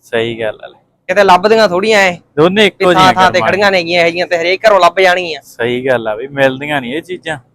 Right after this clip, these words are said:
Speaker 2: ਹਾਂ। ਜਾਨਵਰ ਦੇਖ ਤੂੰ ਬੱਚੇ ਦੋਵੇਂ।
Speaker 1: ਹੂੰ।
Speaker 2: ਕਿਆ ਬਾਤਾਂ ਹੀ ਆ।
Speaker 1: ਬਾਕੀ ਛੇਤੀ ਤਿਆਰ ਹੋ ਜਾਣੀਆਂ, ਹੁਣ ਗਰੋਥ ਕਰਨ ਲੱਗ
Speaker 2: ਬਾਕੀ
Speaker 1: ਗਈਆਂ
Speaker 2: ਡਾਕਟਰ
Speaker 1: ਨਾ।
Speaker 2: ਹੁਣ ਇੱਥੇ ਗਰੋਥ ਤੇ ਹੀ ਆ, ਹੁਣ ਇਹ ਗਰੋਵਰ ਫੀਡ ਤੇ ਹੀ ਹੈਗੀਆਂ।
Speaker 1: ਠੀਕ ਆ।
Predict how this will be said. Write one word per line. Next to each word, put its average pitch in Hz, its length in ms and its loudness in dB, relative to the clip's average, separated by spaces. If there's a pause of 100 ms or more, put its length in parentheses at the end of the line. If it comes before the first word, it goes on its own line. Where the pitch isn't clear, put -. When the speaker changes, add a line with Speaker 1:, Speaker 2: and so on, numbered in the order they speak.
(140)
Speaker 2:
ਹਾਂ। 135 340 2 (1160)
ਜਾਨਵਰ 190 360 4
ਦੇਖ 160 180 0
ਤੂੰ 180 120 -6
ਬੱਚੇ 180 260 -2
ਦੋਵੇਂ। 180 280 0
Speaker 1:
ਹੂੰ। 113 1120 -12
Speaker 2:
ਕਿਆ 175 200 6
ਬਾਤਾਂ 170 300 2
ਹੀ 160 140 -4
ਆ। 139 80 -14 (2500)
Speaker 1:
ਬਾਕੀ 170 320 2
ਛੇਤੀ 165 380 -4
ਤਿਆਰ 151 300 2
ਹੋ 131 200 -6
ਜਾਣੀਆਂ, 151 380 -6
ਹੁਣ 147 220 -10
ਗਰੋਥ 135 360 -8
ਕਰਨ 135 260 -6
ਲੱਗ 135 100 -14
Speaker 2:
ਬਾਕੀ 180 260 2
Speaker 1:
ਗਈਆਂ 214 120 0
Speaker 2:
ਡਾਕਟਰ 220 160 4
Speaker 1:
ਨਾ। 233 60 4
Speaker 2:
ਹੁਣ 214 120 4
ਇੱਥੇ 214 220 0
ਗਰੋਥ 185 360 2
ਤੇ 208 80 0
ਹੀ 202 80 2
ਆ, 180 80 4
ਹੁਣ 185 160 2
ਇਹ 214 100 2
ਗਰੋਵਰ 185 360 0
ਫੀਡ 214 200 -4
ਤੇ 226 120 -4
ਹੀ 175 120 -2
ਹੈਗੀਆਂ। 139 260 -8
Speaker 1:
ਠੀਕ 139 400 -4
ਆ। 110 240 -2